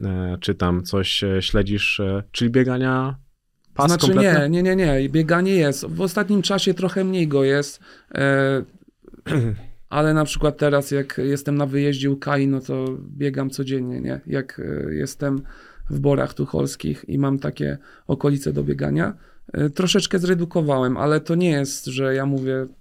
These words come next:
Speaker 2: „To koniec z bieganiem”.
Speaker 1: Mhm.
Speaker 2: Po prostu aktualnie pogoda, y, też pewnie i ta zajawka na boks
Speaker 1: Okej.
Speaker 2: powstrzymuje mnie od tego.
Speaker 1: A testowałeś kiedyś, e, Garmin Coacha do biegania?
Speaker 2: E, nie.
Speaker 1: Ja teraz to robię i
Speaker 2: Ale to jest
Speaker 1: odkryłem bieganie na nowo.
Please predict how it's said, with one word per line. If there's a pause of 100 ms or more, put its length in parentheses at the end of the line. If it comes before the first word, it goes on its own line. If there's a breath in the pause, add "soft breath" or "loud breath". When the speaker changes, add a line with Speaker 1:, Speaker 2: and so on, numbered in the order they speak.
(140)
Speaker 2:
„To
koniec
z
bieganiem”. (100)
Speaker 1:
Mhm.
Speaker 2:
Po
prostu
aktualnie (840 soft breath)
pogoda, (560)
y,
też
pewnie
i (360)
ta
zajawka
na
boks (200)
Speaker 1:
Okej.
Speaker 2:
powstrzymuje
mnie
od
tego.
Speaker 1:
A
testowałeś
kiedyś,
e,
Garmin
Coacha (280)
do
biegania? (600)
Speaker 2:
E,
nie. (220)
Speaker 1:
Ja
teraz
to
robię
i
Speaker 2:
Ale
to
jest
Speaker 1:
odkryłem
bieganie
na
nowo.